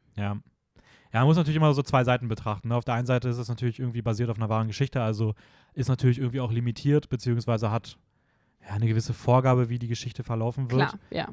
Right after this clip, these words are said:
Speaker 1: weil
Speaker 2: Muss
Speaker 1: es halt
Speaker 2: man,
Speaker 1: auf einer
Speaker 2: muss
Speaker 1: wahren
Speaker 2: man im
Speaker 1: Geschichte,
Speaker 2: Hinterkopf bedank-, bedenken.
Speaker 1: ähm, basiert. Aber ich find trotzdem, man
Speaker 2: Nein.
Speaker 1: kann den Film auch einfach als Film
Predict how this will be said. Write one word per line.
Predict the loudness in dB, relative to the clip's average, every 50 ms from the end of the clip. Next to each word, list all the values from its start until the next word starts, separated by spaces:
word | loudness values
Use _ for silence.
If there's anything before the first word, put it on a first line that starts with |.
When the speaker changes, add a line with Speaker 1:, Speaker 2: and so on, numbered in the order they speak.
| -6 0
Speaker 1:
weil | 2 2
Speaker 2:
Muss | 2 2
Speaker 1:
es | 4
halt | 2 2 2 2
Speaker 2:
man, | 0 -2
Speaker 1:
auf |
einer | -2 0 2
Speaker 2:
muss | 4 4
Speaker 1:
wahren | 6 6
Speaker 2:
man | 4 4
im | 6
Speaker 1:
Geschichte, | 6 4 4 4 2
Speaker 2:
Hinterkopf | 0 0 0 -2 -4 -10
bedank-, | -8 -8 -8 -8 -8 -10 _ _ _
bedenken. | -8 -8 -6 -6 -6 -8 -8 -10 -14 -16 -16 -12
Speaker 1:
ähm, | -10 -8 -6 -6 -6 -6 -8 -6
basiert. | -6 -6 -4 -4 -4 -4 -4 -4 -6 -8
Aber | -4 0 0 2 2 2
ich | 0 0
find | -2 -4 -2
trotzdem, | -2 -4 -4 -2 -2 0 0 2 0 0 -4 -8 -10 -14 -20 _ _ _ _
man | -10 -6 -6 -4 -4 -4
Speaker 2:
Nein. | -6 -6 -6
Speaker 1:
kann | -2 -2 -2
den | -2 -2
Film | 0 -2 0 0 0
auch | -2 -2
einfach | -4 -6 -4 -4 -4 -4
als | -4 -6 -6 -8 -6
Film | 0 2 2 4 4 0 -4